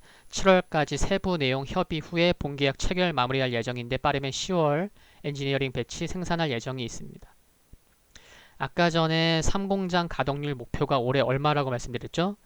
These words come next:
육십 퍼센트였는데 사월 구 일 계약으로 이 육십 퍼센트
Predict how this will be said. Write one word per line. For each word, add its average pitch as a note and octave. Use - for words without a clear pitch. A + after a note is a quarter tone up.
육십 -
퍼센트였는데 C3+
사월 D#3
구 -
일 D#3+
계약으로 B2+
이 D3+
육십 -
퍼센트 -